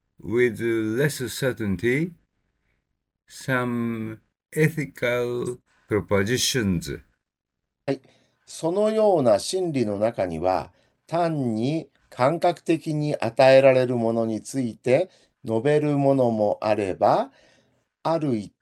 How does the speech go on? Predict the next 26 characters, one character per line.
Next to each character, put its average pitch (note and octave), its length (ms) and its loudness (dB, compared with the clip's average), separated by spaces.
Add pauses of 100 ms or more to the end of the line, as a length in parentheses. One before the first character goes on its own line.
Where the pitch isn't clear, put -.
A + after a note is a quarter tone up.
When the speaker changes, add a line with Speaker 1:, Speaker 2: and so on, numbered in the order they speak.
Speaker 2:
定 C#3+ 260 2
の C#3 220 4
抽 C3 320 -4
象 B2+ 180 2
的、 B2 440 -4
論 G#2 240 0
理 A#2 100 0
的、 A2 460 -4
そ C#3 180 -2
し C3+ 140 -6
て B2+ 240 -2
数 C3 340 -2
学 C#3 240 6
的 C3+ 540 -6 (240)
原 B2+ 280 4
理 F2 240 -8
及 C#3 240 4
び - 200 -8 (640)
不 - 180 -20
確 D#3+ 380 2
か A#2 160 6
で C3+ 100 4
は A2+ 160 8
あ A2 80 6
る G#2 120 -4
が、 G2+ 260 -2